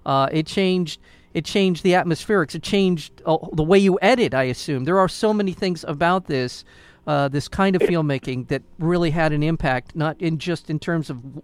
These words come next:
Speaker 1: that specific. It, it was a very broad-based approach that to, to making films, was it not?
Speaker 2: Yeah, yeah, exactly. But you see, the, the most important thing is,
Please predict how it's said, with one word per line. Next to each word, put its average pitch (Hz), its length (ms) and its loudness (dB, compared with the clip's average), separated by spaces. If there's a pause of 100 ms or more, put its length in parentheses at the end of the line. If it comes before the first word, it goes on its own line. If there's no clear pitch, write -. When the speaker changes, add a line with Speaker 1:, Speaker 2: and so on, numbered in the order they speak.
(120)
Speaker 1:
that 139 180 -4
specific. 147 680 -4 (640)
It, 170 220 -6
it 170 80 4
was 156 180 2
a 160 60 2 (140)
very 185 340 4
broad-based 147 920 2
approach 147 540 -2
that 139 340 -2
to, 131 200 -2
to - 140 -6
making 131 340 -4
films, 180 380 -10 (100)
was 147 140 -8
it 147 100 -6
not? 170 180 -8 (580)
Speaker 2:
Yeah, 170 220 4 (320)
yeah, - 240 2
exactly. 147 600 6 (360)
But - 180 6
you 175 140 2
see, 214 100 8
the, 175 220 4
the 151 180 4
most 202 360 6
important 147 760 6
thing 113 360 6
is, 87 240 8